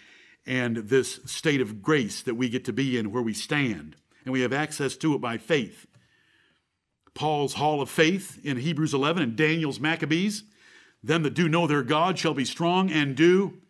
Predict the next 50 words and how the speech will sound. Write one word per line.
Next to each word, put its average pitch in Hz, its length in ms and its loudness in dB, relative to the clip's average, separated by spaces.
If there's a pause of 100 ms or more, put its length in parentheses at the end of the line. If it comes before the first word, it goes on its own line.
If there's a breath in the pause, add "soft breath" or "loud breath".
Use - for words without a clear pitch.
(160)
exploits." 160 720 0 (320 loud breath)
We 160 200 2
believe, 185 420 4
so 175 120 -4
we 156 120 0
change 180 400 -2
things 185 240 -2
in 170 80 -4
our 160 140 0
lives. 101 540 -2 (260 soft breath)
We 185 180 4
believe 208 400 6
and 165 80 -4
we 151 80 -2
shout 175 320 0
his 151 120 0
praise. 117 580 -4 (280 soft breath)
We 175 180 4
believe 196 360 6
and 170 60 0
we 156 80 0
get 196 160 4
up 202 100 -2
in 180 60 -2
this 175 160 -4
pulpit 208 380 0
and 147 100 -8
give 190 180 0
thanksgivings. 160 800 -6 (260 soft breath)
We 170 180 2
believe 208 420 2
and 170 60 -6
we 170 100 -2
love 190 200 0
our 185 120 2
brethren. 139 540 0 (180 loud breath)
We 185 160 2
believe 214 440 4
and 175 80 -2
we 170 120 0
exhort 175 580 0
our 156 140 2
brethren. 120 500 -2 (160 soft breath)
We 202 140 4
believe 208 400 4
and 190 80 -2
we 180 60 0
read 208 220 2
the 208 60 2
Bible 220 440 2